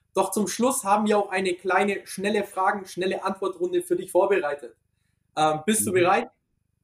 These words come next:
Speaker 2: Jawohl.
Speaker 1: Okay,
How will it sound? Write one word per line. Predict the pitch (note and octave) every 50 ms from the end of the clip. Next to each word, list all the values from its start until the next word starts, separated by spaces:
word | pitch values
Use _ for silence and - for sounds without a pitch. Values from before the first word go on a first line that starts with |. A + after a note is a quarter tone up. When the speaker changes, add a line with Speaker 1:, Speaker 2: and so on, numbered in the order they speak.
| _ _ _ _ _ _ _ _ _ _ _ _ _ _
Speaker 2:
Jawohl. | F#2+ G2+ G2+ G#2+ G#2+ G#2 - _ _ _ _ _ _ _ _ _ _ _ _ _ _ _
Speaker 1:
Okay, | - B2+ C#3 C#3 - - D3 C#3 C3+ -